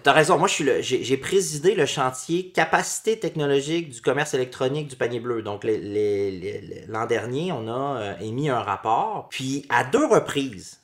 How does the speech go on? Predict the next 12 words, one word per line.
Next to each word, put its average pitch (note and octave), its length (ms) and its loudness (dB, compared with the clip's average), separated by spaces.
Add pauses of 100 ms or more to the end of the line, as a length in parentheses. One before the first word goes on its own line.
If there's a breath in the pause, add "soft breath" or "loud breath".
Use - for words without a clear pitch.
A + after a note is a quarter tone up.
dans A2 380 4
le B2+ 80 4
rapport, C3 840 2 (100)
nous, C3+ 280 2
on B2+ 180 2
écrit E3 680 -8 (320)
s-, « - 360 -4
Le A2+ 200 0
Québec F#3+ 420 2
ferait A#2+ 420 2
fausse - 520 2
route - 360 -8